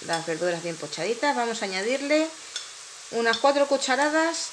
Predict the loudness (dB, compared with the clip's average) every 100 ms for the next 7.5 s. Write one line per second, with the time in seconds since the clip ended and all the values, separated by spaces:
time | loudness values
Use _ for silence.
0 | -4 0 0 2 0 0 -2 -4 -2 0
1 | 2 0 0 0 2 0 2 2 2 4
2 | 2 -2 -12 -2 6 8 10 8 4 4
3 | 4 4 2 0 2 2 2 0 -4 -10
4 | -12 -12 -12 -14 -14 -12 -4 2 6 6
5 | 6 4 4 4 2 2 2 2 4 4
6 | 4 6 6 4 2 2 2 0 0 0
7 | 0 0 2 2 2